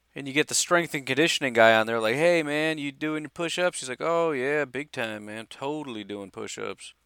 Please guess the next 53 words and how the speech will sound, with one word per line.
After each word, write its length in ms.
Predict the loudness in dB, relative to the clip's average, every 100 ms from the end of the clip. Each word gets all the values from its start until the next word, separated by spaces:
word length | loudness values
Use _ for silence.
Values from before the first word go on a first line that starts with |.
| _ _
You 120 | -10
don't 100 | -8
even 340 | -10 -12 -6
know, 400 | 2 8 8 6
man. 460 | 0 -8 -8 -8 -10 _ _ _ _ _
I 60 | -10
thi-, 160 | -8 -6
I 60 |
feel 260 | -6 0 4
like 140 | 6
all 220 | 8 8
I 80 | 6
do 160 | 4 -2
<laughs> 120 | 0
is 100 | -2
push-ups. 580 | -4 -4 0 0 -2 -4
It's 140 | -6
crazy. 840 | -6 -4 -4 -2 -2 -4 -8 -12 -16 _ _ _ _ _
And 80 | -10
he's 140 | -2
not 140 | 2 2
even 140 | 0
looking 220 | -6 -4
at 80 | -6
the 80 | -4
screen. 540 | -6 -6 -8 -8 -10 -16 _ -14
You 60 |
know, 60 | -12
he's 140 | -8
looking 340 | -4 -4 -6 -10
past 560 | -2 0 0 -4 -6 -6
his 160 | -8 -8
computer 480 | -10 -8 -4 -4
because 240 | -6 -8 -8
behind 380 | -6 -2 -2 -4
his 80 |
computer, 480 | -10 -12 -12 -8 -8
he's 120 | -8
got 180 | -4 -4
his 140 | -6 -12 -14
giant 460 | -6 -2 -2 -4 -10 _
eighty-inch 480 | -4 -4 -4 -6 -8
television, 560 | -4 -2 -2 -4 -6 -12 _
and 80 | -8
right 160 | -4 -2
under 220 | -2 -2
his 100 | -4
computer 380 | -6 -12 -8 -8
is 100 | -8
his 120 | -8
bag 260 | -2 -2 -2
of 80 |
Cheetos. 640 | -8 -8 -6 -6 -6 -10